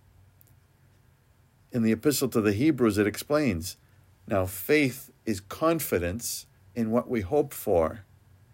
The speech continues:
and assurance about what we have not seen." Consider how everything you see created was once impossible without God.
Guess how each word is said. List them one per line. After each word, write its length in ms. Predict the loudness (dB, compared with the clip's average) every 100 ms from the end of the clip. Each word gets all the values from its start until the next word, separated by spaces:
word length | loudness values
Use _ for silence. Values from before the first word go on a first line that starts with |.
| _ _
and 180 | -6 -4
assurance 960 | -4 -4 2 6 6 4 -2 -10 -12 -14 _ _ _ -20 -12
about 440 | -6 4 6 4 2
what 300 | 0 2 2
we 180 | 0
have 180 | 0 0
not 320 | 2 2 0
seen." 640 | -4 -6 -6 -6 -8 -10 -16 -20 _ _ _ _ _ _ _ _ _ _ -20 _ _ -12
Consider 380 | -8 0 2 6
how 160 | 6
everything 420 | 6 4 2 0
you 120 | 0 -2
see 440 | -2 2 2 2 -6
created 640 | -2 4 6 8 6 0 -8 _ -20 -4
was 220 | -2 0
once 340 | 2 0 -2 -4
impossible 1000 | 0 0 2 2 4 2 0 0 0 -2 -10 -20 -20 -18 -4
without 400 | 0 2 2 0
God. 480 | 2 4 4 2